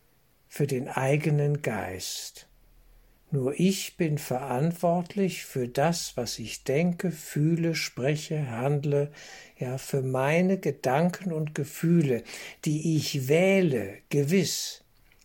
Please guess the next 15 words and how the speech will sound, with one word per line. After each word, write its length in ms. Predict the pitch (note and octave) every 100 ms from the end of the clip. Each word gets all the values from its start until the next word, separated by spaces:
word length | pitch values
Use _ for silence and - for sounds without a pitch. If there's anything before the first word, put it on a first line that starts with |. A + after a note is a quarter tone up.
| _ _ _ _ -
die 200 | C#3+ D#3+
ich 240 | D3+ - C#3+
aufnehme 720 | E3+ G3+ - E3 D3+ C#3+ D3
in 140 | C#3+
meinen 420 | C#3+ C#3+ C#3 C#3 C3+
Geist 560 | C#3 E3 F3+ - -
und 160 | C3 C3+
dann 140 | C3+
verstärke. 920 | - C3+ - - D3 E3 F#3 F#3+ B2+ - - - -
„Da 240 | D#3 C3+ C#3
hatte 240 | F3+ E3+
ich 160 | D3 -
so 240 | D3+ D3
'n 100 | C#3+
Einfall“, 1200 | - D3 F#3 G3+ - - A#2 G2 G#2 C3 C#3+